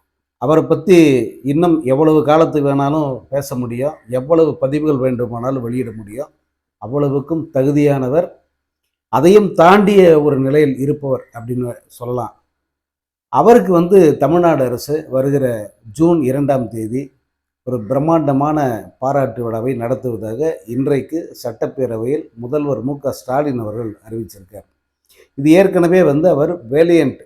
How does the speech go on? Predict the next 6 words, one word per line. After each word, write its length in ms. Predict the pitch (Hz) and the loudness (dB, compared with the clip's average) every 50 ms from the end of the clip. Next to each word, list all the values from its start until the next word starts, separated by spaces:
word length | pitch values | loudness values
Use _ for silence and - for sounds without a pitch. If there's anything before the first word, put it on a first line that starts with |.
| _ | _
அப்ப 220 | - 117 113 131 131 | -16 -12 -10 -6 -4
அவருடைய 340 | 131 127 127 120 120 117 107 - | -4 -4 -4 -4 -6 -8 -10 -10
சிம்பொனி 520 | 160 160 160 156 160 151 127 120 107 - 117 | -8 -8 -6 -4 -2 -2 -2 -2 -4 -6 -12
இசையமைச்சிட்டு 760 | 110 - 135 123 127 117 - - - 143 135 127 117 107 98 92 _ _ _ _ _ _ _ _ _ | -10 -8 -6 -6 -6 -8 -10 -12 -8 -4 -4 -4 -4 -4 -8 -12 _ _ _ _ _ _ _ _ _
வந்த 340 | - 113 123 147 151 160 123 | -6 -2 0 2 2 2 0
பிறகு, 540 | 127 127 120 110 101 117 139 147 - - | -2 -2 -4 -4 -4 -4 -6 -8 -8 -12